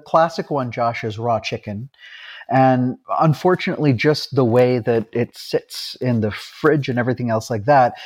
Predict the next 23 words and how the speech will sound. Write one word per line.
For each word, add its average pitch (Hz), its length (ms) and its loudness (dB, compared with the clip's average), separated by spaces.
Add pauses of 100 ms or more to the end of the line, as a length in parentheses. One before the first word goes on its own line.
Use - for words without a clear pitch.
(260)
there's 131 220 2
just 160 220 -2
a - 20 0
high 135 220 2
probability 117 840 -2
of 104 320 -4 (240)
enough 139 500 2
of 127 200 0
the 110 260 2 (160)
bacteria 127 560 0
sitting 120 320 -4
on 107 80 -4
the 101 80 -6
surface. - 640 -6 (380)
And 143 160 4
when 139 100 4
you 143 120 6
warm 143 380 4
it 143 80 2
up 143 180 0
to - 60 -8
cut - 300 0
it, 110 160 -4